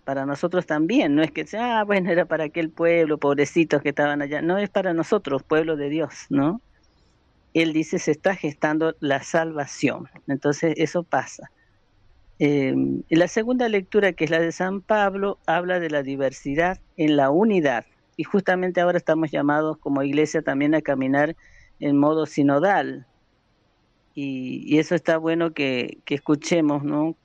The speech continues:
Que lo que dice esta segunda lectura en este domingo, que habla de que Dios da diversidad de dones, pero uno es el Espíritu. Bueno, uno tiene el don de, de,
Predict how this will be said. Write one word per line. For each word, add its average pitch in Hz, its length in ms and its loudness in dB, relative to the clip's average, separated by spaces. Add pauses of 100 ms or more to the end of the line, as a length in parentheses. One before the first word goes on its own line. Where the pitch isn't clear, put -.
(280)
Que 160 120 0
lo 151 160 2
que 143 140 -2
dice 143 580 -2
esta 156 260 -2
segunda 147 460 2
lectura 170 520 4
en 151 80 2
este 147 240 2
domingo, 165 580 0 (720)
que 196 160 2
habla 196 540 2
de 160 240 0
que 165 180 0
Dios 180 240 0
da 185 320 -2 (380)
diversidad 156 580 0
de 180 120 -2
dones, 165 420 -2
pero 156 320 -2
uno 247 280 2
es 147 80 -2
el 147 140 2
Espíritu. 139 760 0 (720)
Bueno, 160 320 2
uno 165 240 2
tiene 160 240 0
el 147 100 0
don 151 260 2
de, 131 220 0
de, 127 160 -6